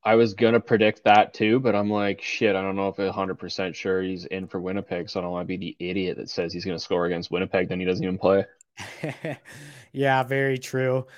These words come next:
Speaker 2: Um, but moving on from that, we have, uh, just the one home game next week. That's a big Saturday night matchup against the New Jersey Devils. Of course, we said, you know, they're just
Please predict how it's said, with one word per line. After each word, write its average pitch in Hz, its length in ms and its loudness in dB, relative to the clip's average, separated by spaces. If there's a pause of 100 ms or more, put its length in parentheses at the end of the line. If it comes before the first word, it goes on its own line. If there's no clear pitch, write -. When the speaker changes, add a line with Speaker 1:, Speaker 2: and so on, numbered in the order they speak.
(220)
Speaker 2:
Um, 143 360 -2
but 156 220 -4
moving 247 320 2
on 165 220 4
from 160 220 0
that, 147 380 2
we 147 200 -8
have, 165 320 0
uh, 147 300 2 (120)
just 269 220 -6
the 240 80 2
one 190 240 6
home 185 260 -2
game 175 240 0
next 175 320 0
week. 160 320 -4 (240)
That's 185 220 -2
a 202 60 0
big 170 200 2
Saturday 156 520 2
night 147 200 -2
matchup 139 500 -2 (300)
against 156 520 -2
the 160 80 -2
New 151 180 0
Jersey 139 380 -4
Devils. 139 400 -2
Of 135 120 -10
course, 131 320 -6
we 123 140 -6
said, 127 400 -6
you 123 140 -10
know, 120 100 -8
they're 117 180 -10
just 117 300 -12